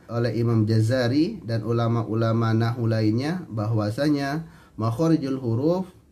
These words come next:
terbagi menjadi tujuh belas secara khusus. Makhorijul huruf ada yang am secara umum yaitu lima, dan khususnya atau secara khos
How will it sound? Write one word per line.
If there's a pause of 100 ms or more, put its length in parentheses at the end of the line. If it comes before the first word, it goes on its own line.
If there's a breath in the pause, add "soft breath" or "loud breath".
(280 soft breath)
terbagi
menjadi
tujuh
belas
secara
khusus. (560 soft breath)
Makhorijul
huruf
ada
yang
am
secara
umum
yaitu
lima,
dan
khususnya
atau
secara
khos